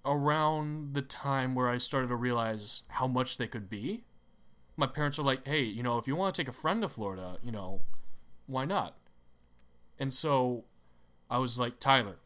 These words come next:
immediately. "Tyler, he's my best friend. He's coming to Florida with us. He will,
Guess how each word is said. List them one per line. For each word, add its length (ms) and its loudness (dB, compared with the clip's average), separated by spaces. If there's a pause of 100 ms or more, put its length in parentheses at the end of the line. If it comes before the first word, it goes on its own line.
(100)
immediately. 480 -4
"Tyler, 300 -2
he's 160 -8
my 140 -8
best 300 0
friend. 420 -4 (520)
He's 480 -2
coming 240 -2
to 60 -6
Florida 300 0
with 180 -4
us. 200 2
He 180 -6
will, 420 -4